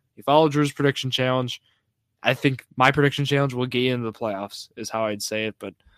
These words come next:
that's my Brewer talk here. Again, keeping that brief, but gotta go through some other announcements before we wrap up. I mean, talked about scheduling, talked about that other stuff. Um, I have a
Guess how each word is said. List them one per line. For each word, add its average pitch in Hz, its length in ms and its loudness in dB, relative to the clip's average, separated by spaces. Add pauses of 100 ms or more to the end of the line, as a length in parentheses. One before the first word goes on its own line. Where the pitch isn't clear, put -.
(640)
that's 131 200 4
my 175 120 6
Brewer 143 280 10
talk 131 360 6
here. 127 380 2 (180)
Again, 120 320 -2 (400)
keeping 120 300 -4
that 123 340 0
brief, 139 560 4 (140)
but 104 220 2 (1160)
gotta 139 200 4
go 143 120 6
through 147 360 4 (840)
some 156 160 2
other 202 160 10
announcements 151 500 2
before 143 640 -2
we 139 160 2
wrap 131 400 2
up. 127 280 2
I - 40 -10 (260)
mean, 117 140 -8
talked 127 280 -4
about 123 120 -2
scheduling, 123 500 -2
talked 123 280 0
about 123 260 2 (420)
that 131 140 2
other 131 220 4
stuff. 127 460 -2 (880)
Um, 123 340 0
I 113 100 -2
have 170 140 6
a 151 140 4